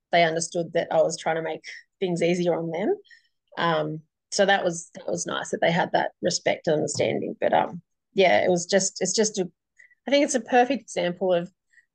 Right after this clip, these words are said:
you know, <sighs> taking, I took my culture in because in, in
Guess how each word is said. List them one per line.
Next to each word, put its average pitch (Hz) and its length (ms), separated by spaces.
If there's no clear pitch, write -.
you 247 120
know, 226 280
<sighs> 208 80
taking, 233 680
I 226 140
took 226 200
my 208 240
culture - 560
in 190 420
because 185 580
in, 175 140
in 165 260